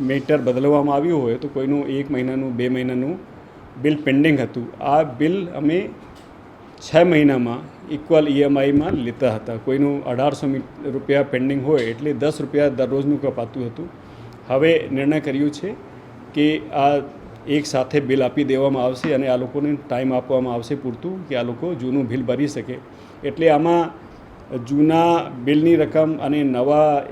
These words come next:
સ્માર્ટ મીટરમાં પ્રીપેડની રકમ સાથે કપાય છે, એટલે કોઈને લાગતું હતું કે અમારું બિલ વધારે કદાચ આવે છે. એટલે જે પણ આમાં ગેરસમજણ ઊભી થઈ છે,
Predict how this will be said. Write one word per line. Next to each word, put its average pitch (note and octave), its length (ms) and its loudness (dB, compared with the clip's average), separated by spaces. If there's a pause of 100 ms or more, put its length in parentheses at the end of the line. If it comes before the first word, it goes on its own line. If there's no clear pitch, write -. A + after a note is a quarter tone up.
(140)
સ્માર્ટ C#3 220 -2
મીટરમાં C#3 460 -2
પ્રીપેડની C3+ 400 -4
રકમ C3 280 -4
સાથે B2+ 320 -2
કપાય C3+ 520 0
છે, D3 360 -4
એટલે E3 440 0 (580)
કોઈને D3 220 4
લાગતું C#3 420 2
હતું C#3+ 240 -4
કે C#3+ 80 0
અમારું B2 420 0
બિલ C3 200 -2
વધારે A#2+ 420 -2
કદાચ B2 380 -4
આવે A#2 200 -2
છે. F3 340 -10
એટલે E3 240 -2
જે D3 280 2
પણ G3 240 2
આમાં D#3 300 2
ગેરસમજણ C#3+ 640 0 (320)
ઊભી C3 180 -2
થઈ C3+ 220 -2
છે, E3 460 -10